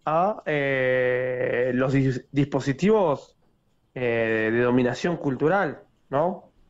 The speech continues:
Entonces esta relación compleja entre, por un lado, ser víctima y, y ser moldeado por estos dispositivos, y por otro lado, eh, resistir a estos dispositivos.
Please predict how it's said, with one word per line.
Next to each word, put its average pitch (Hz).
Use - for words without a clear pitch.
Entonces 151
esta 175
relación 180
compleja 190
entre, 156
por 143
un 175
lado, 170
ser 160
víctima 165
y, 120
y 117
ser 147
moldeado 151
por 135
estos 143
dispositivos, 180
y 190
por 143
otro 156
lado, 170
eh, 127
resistir 131
a 135
estos 135
dispositivos. 127